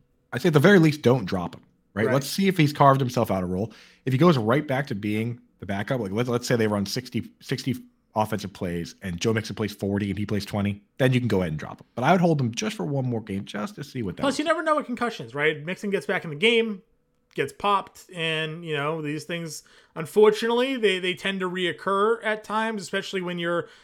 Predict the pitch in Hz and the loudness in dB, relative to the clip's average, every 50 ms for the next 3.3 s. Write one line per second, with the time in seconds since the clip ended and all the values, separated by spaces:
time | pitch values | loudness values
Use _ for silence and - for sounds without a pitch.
0 | _ _ _ - 190 196 196 180 170 180 185 175 - - 180 175 - - 190 185 | _ _ _ -4 -2 -2 0 2 2 2 2 2 0 -2 -4 -4 -4 -4 -4 -4
1 | 175 165 160 165 156 - 147 139 135 135 135 135 135 - - 190 180 170 156 151 | -2 0 0 0 0 0 0 0 2 0 0 -2 -6 -6 -4 -4 -2 -2 -4 -4
2 | 135 156 160 151 135 117 143 143 139 147 - - _ _ - 139 139 139 131 165 | 0 0 0 2 0 0 -2 -2 -2 -2 -4 -8 _ _ -4 -4 -4 -2 0 0
3 | 170 165 156 - 113 - | 0 0 0 -4 -10 -18